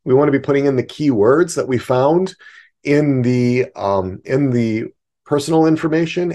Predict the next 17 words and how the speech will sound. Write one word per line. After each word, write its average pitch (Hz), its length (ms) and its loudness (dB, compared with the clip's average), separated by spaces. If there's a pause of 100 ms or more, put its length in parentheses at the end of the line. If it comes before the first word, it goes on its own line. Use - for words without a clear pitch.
and 139 340 0
in 135 340 -2
the 120 280 0
iris, 113 580 -2 (480)
right? 104 300 0
So 123 300 4
if 117 220 0
that, 123 320 0
remember 120 360 0
we 127 120 6
had 120 140 4
that 104 220 0
distant, 151 600 0 (580)
uh, 101 300 2
God 110 400 0
feeling 110 300 2
distant, 160 540 -2